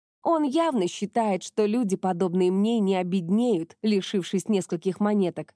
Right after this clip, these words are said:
ведь у богачей их много». Агнет гулко сглотнула и помрачнела, осознав, что я права.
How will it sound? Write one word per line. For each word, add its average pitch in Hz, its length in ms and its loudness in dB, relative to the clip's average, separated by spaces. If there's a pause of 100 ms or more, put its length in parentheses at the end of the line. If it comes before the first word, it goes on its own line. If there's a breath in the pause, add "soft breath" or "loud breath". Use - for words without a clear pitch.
ведь 208 260 -2
у 175 40 -4
богачей 185 500 -2
их 175 120 -8
много». 196 480 -2 (420)
Агнет 196 420 0
гулко 196 360 -2
сглотнула 202 640 0
и 202 100 2
помрачнела, 202 800 0
осознав, 180 500 -2
что - 180 -6
я 170 180 -4
права. 165 500 -6